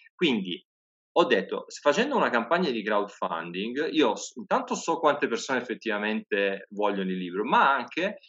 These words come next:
ehm, responsabilizzo le persone affinché, eh, si impegnino a, eh, far sapere di questo progetto, perché per me non è un progetto di business, è un qualcosa che io metto a disposizione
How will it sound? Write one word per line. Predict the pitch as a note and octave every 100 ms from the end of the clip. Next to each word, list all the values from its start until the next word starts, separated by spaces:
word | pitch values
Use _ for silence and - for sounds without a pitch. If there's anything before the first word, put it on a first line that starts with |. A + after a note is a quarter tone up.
| - _
ehm, | - C3 B2+ B2 B2 B2 A#2+ A#2+
responsabilizzo | B2 E3 F#3+ F#3+ F#3 E3+ D3+ F3+ A#3 - G#2 F#2+ F2
le | A2+ G#2+
persone | - - - G#2 G2 B2 E3 - _
affinché, | D#3 - G3+ G3+ D3 C#3+ F#3 -
eh, | A#2+ A#2 G#2+
si | G#2+ -
impegnino | G3 G3 B2 A2+ C3+ D#3+ F#3 -
a, | B2 C#3 C3+ - A#2+ A#2
eh, | A2
far | C#3 -
sapere | B2 - A3 B2+
di | G#2
questo | G#2+ -
progetto, | G2 G#2 G2+ F#2+ G#2
perché | A2 - C3 - -
per | C3
me | F#3+
non | G3 E3
è |
un | C#3+
progetto | B2 G#2 G#2+ A2+
di | G2+
business, | G2+ G2 F#2+ F#2 A2+
è |
un | A#2+
qualcosa | F3+ - D#3 D#3
che | B2+
io | B2
metto | C3 -
a | G#2+
disposizione | G#2 - A2+ C#3+ - A#2 G#2+ A2 A#2+